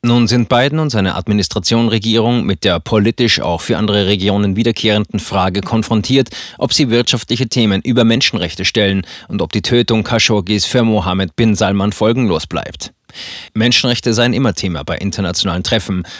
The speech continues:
sagte die Sprecherin des Weißen Hauses Karine Jean-Pierre. Die Regierung blende nicht aus, was vor Bidens Amtsantritt geschehen sei. Sie betonte aber, wir wollen keine Beziehungen zerstören. Jean-Pierre versicherte auch,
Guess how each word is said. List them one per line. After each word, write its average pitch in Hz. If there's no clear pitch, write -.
sagte 110
die 120
Sprecherin 82
des 90
Weißen 92
Hauses 101
Karine 104
Jean-Pierre. 95
Die 135
Regierung 123
blende 113
nicht 113
aus, 127
was 87
vor 98
Bidens 95
Amtsantritt 104
geschehen 120
sei. 80
Sie 127
betonte 123
aber, 90
wir 104
wollen 120
keine 110
Beziehungen 104
zerstören. 80
Jean-Pierre 117
versicherte 104
auch, 107